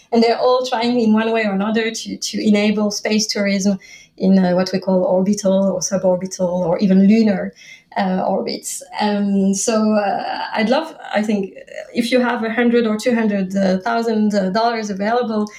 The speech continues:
uh, I think it would be a dream to, to, to see the Earth from space and, uh, and be, uh, this, uh, realize my, my five-year-old, uh, dream of becoming one day a-, an astronaut. So, so yeah, I think it's great initiatives. What,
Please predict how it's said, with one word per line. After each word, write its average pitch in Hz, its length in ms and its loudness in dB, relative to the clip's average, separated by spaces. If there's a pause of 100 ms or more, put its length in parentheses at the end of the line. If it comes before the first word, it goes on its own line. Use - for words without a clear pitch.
(320)
uh, - 120 -4
I 220 160 -6
think 247 160 2
it 233 100 6
would 208 140 2
be 208 100 0
a 190 80 0
dream 240 340 4
to, 202 280 -4
to, 190 460 0
to 202 180 -6
see 220 320 -2
the 208 180 0
Earth 208 300 -2
from 196 180 -4
space 220 560 -2
and, 185 260 -4 (380)
uh, 202 40 0
and 202 380 2
be, 233 240 6
uh, 190 460 0
this, 202 320 -4
uh, 185 280 -2 (320)
realize 240 520 2
my, 208 380 -2
my 202 180 0
five-year-old, 208 720 0
uh, 190 100 0
dream 208 300 0
of 190 140 0
becoming 190 380 0
one 190 160 4
day 196 180 2
a-, 190 140 0
an 190 180 0
astronaut. - 640 -2 (320)
So, 185 460 0
so 185 160 -4
yeah, 269 200 2
I 196 60 -6
think 214 200 -2
it's 190 140 -2 (120)
great 233 300 0
initiatives. 214 560 -4 (260)
What, 247 320 -2